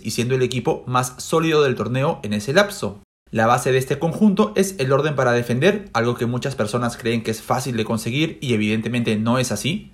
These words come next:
En una entrevista con El Comercio hace una semana, Pajovic decía que tanto en Uruguay como en Indonesia, donde ha pasado la mayor parte de su carrera como técnico, siempre ha trabajado primero la defensa porque para él no hacerlo sería como construir una casa sin cimientos.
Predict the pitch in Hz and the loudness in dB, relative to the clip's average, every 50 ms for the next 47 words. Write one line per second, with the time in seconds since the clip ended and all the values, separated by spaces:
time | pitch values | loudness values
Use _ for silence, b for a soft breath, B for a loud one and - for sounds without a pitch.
0 | - - - 104 110 110 117 113 110 113 113 117 117 - - 113 120 117 113 104 | -14 -8 -4 -2 -2 0 0 0 0 0 -2 -2 -2 -2 -2 -2 -2 0 -2 -2
1 | 104 - 110 120 139 131 135 135 123 - 107 107 - 120 123 131 139 - 190 185 | -2 0 0 0 0 0 0 0 -2 -2 -2 -4 -2 -2 -2 -2 -2 0 2 2
2 | 202 196 208 214 208 - - - _ - 190 190 185 185 196 190 - - - 123 | 4 4 2 2 0 -4 -12 -4 _ 4 6 6 8 6 4 4 0 0 0 0
3 | 113 - 139 147 156 151 127 117 - 127 131 139 135 131 120 120 120 127 143 156 | 0 0 0 -2 0 0 0 0 2 2 2 2 0 2 2 2 4 4 4 4
4 | 151 - 120 117 113 117 110 110 117 139 160 165 - - 143 - - - 113 110 | 4 0 0 2 2 2 2 2 2 0 0 0 0 0 0 0 0 -2 0 0
5 | 110 107 107 107 - 110 - 120 120 120 117 113 110 110 110 110 - 123 117 - | 2 2 2 0 0 0 2 2 2 4 4 2 2 2 0 0 0 0 0 2
6 | 127 123 123 113 - 113 107 120 110 117 120 120 117 123 110 113 110 110 147 143 | 2 2 2 0 -2 -4 -4 -2 0 2 2 2 2 0 0 0 0 0 0 0
7 | 160 156 143 175 190 196 190 - - - - - 220 233 214 214 214 196 175 147 | -2 0 2 2 2 0 -2 -6 -12 -12 -2 2 4 4 6 6 6 4 4 4
8 | 127 117 117 139 139 151 147 - 131 123 123 131 143 151 160 175 175 208 202 190 | 4 4 4 4 4 2 2 2 0 0 2 2 2 2 2 2 2 2 2 2
9 | - 226 214 214 - 196 185 185 202 202 196 147 127 127 143 180 190 190 185 139 | 2 0 -2 0 2 2 2 4 2 2 2 4 4 4 4 4 2 0 -2 -2
10 | 131 139 139 135 - 156 147 143 160 151 - 131 123 123 131 131 - 151 147 131 | 0 0 0 0 0 0 0 2 0 0 0 0 2 2 2 2 0 -2 -2 -2
11 | 127 - 110 - - - 120 135 143 143 - - 147 135 127 120 120 139 135 135 | -2 -2 -4 -6 -4 -4 -2 -2 -2 -2 -4 -6 -4 -2 -2 -2 0 -2 0 0
12 | - 160 - - - - 120 113 107 - - 110 110 120 117 110 101 101 92 - | 0 -2 -2 -4 -8 -6 -4 -2 -4 -4 -4 -4 -2 0 0 0 0 -2 -6 -8
13 | - - - - - | -10 -12 -14 -16 -20